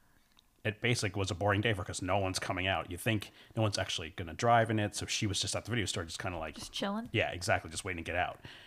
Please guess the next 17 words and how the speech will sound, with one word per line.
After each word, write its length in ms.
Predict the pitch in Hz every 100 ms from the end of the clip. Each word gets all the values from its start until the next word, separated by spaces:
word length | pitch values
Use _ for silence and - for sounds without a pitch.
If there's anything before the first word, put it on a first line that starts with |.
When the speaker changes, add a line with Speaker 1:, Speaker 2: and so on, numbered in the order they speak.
| - - -
Speaker 1:
Now, 420 | 113 85 90 107 - -
remember, 220 | 156 87
she 140 | -
bikes 280 | 104 143 135
everywhere, 560 | 147 101 78 - - 113 _ _ -
and 320 | 220 98 90
she's 200 | - 95
Speaker 2:
Oh. 20 | 92
Speaker 1:
like, 160 | -
"Oh, 220 | - - -
God, 100 | - -
I 40 | -
gotta 120 | 82
bike 200 | 82 87
in 100 | 85
this." 280 | 73 - - - - - - -
Um, 500 | 104 95 95 90